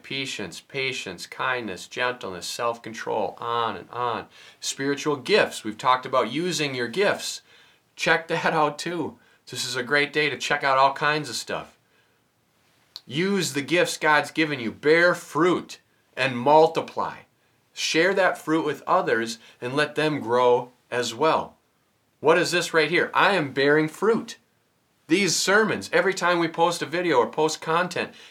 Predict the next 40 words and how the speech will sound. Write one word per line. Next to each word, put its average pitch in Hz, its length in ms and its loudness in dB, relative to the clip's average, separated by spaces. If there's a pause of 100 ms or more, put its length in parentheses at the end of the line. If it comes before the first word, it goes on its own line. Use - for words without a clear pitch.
(120)
it's 143 160 -4
fruit. - 460 -2 (880)
This 120 360 -4
is 160 140 -2
a 160 60 0
tree 175 400 0
here, 190 240 2
and 156 100 2
we're - 80 2
bearing 170 400 4
all 165 220 6
of 165 80 0
this 156 140 -4
fruit. - 420 -6 (520)
And 131 160 -4
we're 123 100 0
hoping 160 400 2
that 135 180 -4
this 196 240 2
fruit 180 460 -2 (280)
then 156 260 4
starts 147 460 0
multiplying. 123 760 2
How 143 240 4
so? 143 300 2
Inside 165 520 2
each 160 180 -2
fruit, 180 340 -2
there's 139 220 0
another 151 300 0
seed. - 420 -8 (800)
That 147 240 0
seed 165 460 -2
can 156 160 -4
grow. 113 400 0 (500)
People 170 300 -2
can 147 180 -4
watch 156 340 4
a 175 60 -4
video, 180 560 0